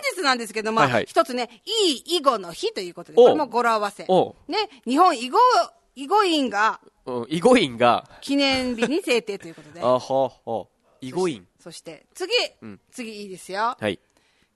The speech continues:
Speaker 1: 今日はですね、適してるのの適に、
Speaker 2: うん。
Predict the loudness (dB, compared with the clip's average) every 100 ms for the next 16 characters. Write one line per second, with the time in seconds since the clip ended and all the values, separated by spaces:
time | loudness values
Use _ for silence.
0 | -2 2 2 0 -10 -14 -16 _ _ _
1 | _ _ _ _ _ _ _ _ _ _
2 | _ _ -2 -2 2 2 2 -2 -4 -2
3 | -4 -8 -14 -8 -8 -6 -8 -4 -4 -4
4 | -8 -18